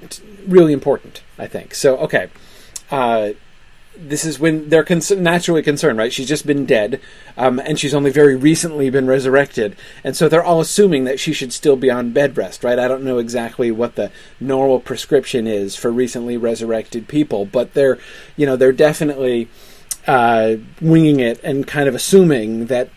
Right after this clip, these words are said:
probably bed rest seems like a sensible thing, um, and she will have none of it, right?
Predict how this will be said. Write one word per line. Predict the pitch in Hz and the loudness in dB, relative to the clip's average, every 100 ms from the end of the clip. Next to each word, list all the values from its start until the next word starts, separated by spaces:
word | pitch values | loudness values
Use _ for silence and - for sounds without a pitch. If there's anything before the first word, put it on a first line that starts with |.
| - | -20
probably | - - 117 123 110 117 113 | -16 -14 -12 -10 -8 -10 -8
bed | 117 110 | -10 -8
rest | 110 110 - | -8 -10 -12
seems | - 120 113 113 | -10 -8 -8 -8
like | 110 107 | -10 -10
a | |
sensible | - 123 123 110 | -10 -10 -8 -10
thing, | - 123 131 - - - - - | -6 -6 -6 -10 -20 -20 -20 -6
um, | 131 131 123 135 - - | -2 -2 -4 -8 -12 0
and | 170 151 | 2 2
she | - 156 143 | -2 -2 2
will | 143 143 135 139 - - | 4 4 0 -12 -18 -10
have | - 139 | -6 -4
none | 147 190 | -2 -2
of | 196 | -4
it, | 95 - - - - - - | -8 -12 -20 -20 -20 -20 -8
right? | 117 139 | -4 -4